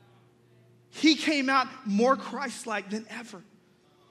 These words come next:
A better version of who he was created to be. Because he asked that question, "How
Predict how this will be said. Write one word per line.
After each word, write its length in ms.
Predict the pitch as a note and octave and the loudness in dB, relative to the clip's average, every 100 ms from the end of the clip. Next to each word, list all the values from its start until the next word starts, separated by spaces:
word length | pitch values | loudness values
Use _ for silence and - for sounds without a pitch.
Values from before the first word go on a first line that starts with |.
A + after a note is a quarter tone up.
| _ _ - | _ _ -6
A 80 | G3 | -4
better 360 | F3+ - F#4 B3 | 0 0 0 0
version 460 | B3+ C4+ G#3+ B3+ | 0 0 0 -2
of 140 | G#3+ F#3+ | -2 -2
who 280 | A#3+ B3+ | -6 -6
he 160 | A#3+ B3+ | -6 -6
was 180 | A3+ G#3+ | -8 -10
created 480 | - A#3 A3 A3 - | -10 -6 -6 -6 -12
to 100 | G3+ | -12
be. 300 | F3+ F#3+ E3+ _ _ _ _ _ _ _ _ | -12 -12 -16 _ _ _ _ _ _ _ _
Because 280 | F3 A3 B3 | -8 -2 -2
he 180 | A3 A3+ | -2 -4
asked 320 | - A#3 - | -6 -10 -8
that 220 | A#3+ G#3+ - | -8 -8 -10
question, 280 | G#3 - | -12 -12
"How 240 | F3+ A3 | -12 -14